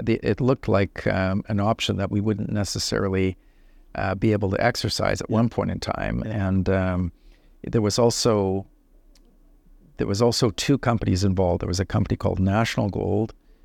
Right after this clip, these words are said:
Speaker 1: and ourselves, and we each had a piece of it.
Speaker 2: Uh-huh.
Speaker 1: And we had to merge those two companies together, and I was successful in doing that.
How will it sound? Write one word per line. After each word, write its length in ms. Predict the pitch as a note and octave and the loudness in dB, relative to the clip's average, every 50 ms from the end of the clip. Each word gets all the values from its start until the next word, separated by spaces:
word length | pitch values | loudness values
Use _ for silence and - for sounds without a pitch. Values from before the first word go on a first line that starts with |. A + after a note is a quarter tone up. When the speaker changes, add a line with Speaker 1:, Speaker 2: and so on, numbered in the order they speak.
| - - - | -20 -12 -6
Speaker 1:
and 180 | - G#2 F#2+ F#2+ | -2 0 2 2
ourselves, 640 | F#2 F2+ - - - A2+ G2 F2 F2+ F#2 F2+ - | 2 0 0 2 2 2 2 0 -2 -4 -4 -4
and 140 | G2+ G2+ F#2+ | -2 -2 0
we 80 | G2 - | 0 0
each 280 | - B2 A#2+ - - | 2 2 0 2 2
had 440 | - G2+ G2 F#2+ F#2+ G2 G2 - - | 2 2 4 4 2 2 0 -4 -6
a 80 | - A#2+ | -6 -6
piece 320 | G#2+ - A2 G#2+ - - | -2 0 0 0 2 0
of 80 | - - | -2 -2
it. 220 | - - - - - _ _ _ _ _ - | -4 -6 -8 -12 -18 _ _ _ _ _ -2
Speaker 2:
Uh-huh. 200 | - G#2 A#2 - - - - | 2 2 2 2 0 -4 -2
Speaker 1:
And 400 | - G2+ G#2 F#2+ G2 F#2+ F#2+ F#2 | 0 2 4 4 4 2 2 2
we 160 | F#2+ G#2 F2 | 2 2 4
had 220 | F#2 G#2+ A2+ - | 4 4 4 4
to 80 | - G#2+ | 2 2
merge 320 | G2 F#2+ G2 G2 - - | 2 2 2 0 -2 -4
those 200 | - F#2 E2+ - | -4 -2 -4 -2
two 140 | - - G#2+ | -2 -2 -2
companies 480 | - - F2+ F2+ - G#2 G2 - - - | -2 -2 -2 -2 -2 -4 -6 -6 -4 -2
together, 560 | - - - - - - - - - D#2+ - - | -2 -2 0 -2 -2 -4 -6 -8 -10 -14 -10 -4
and 140 | - G2 F#2+ | -2 0 0
I 80 | F#2 | 0
was 120 | F#2 F#2 - | 0 -2 -2
successful 600 | - - - - - G2+ F#2 - - - - E2 | -4 -6 -4 -2 0 0 0 -2 -2 -2 0 0
in 100 | E2 D2 | 0 0
doing 300 | - - E2+ E2+ E2+ - | 0 0 0 0 0 -2
that. 260 | - - - - - | -4 -8 -10 -14 -14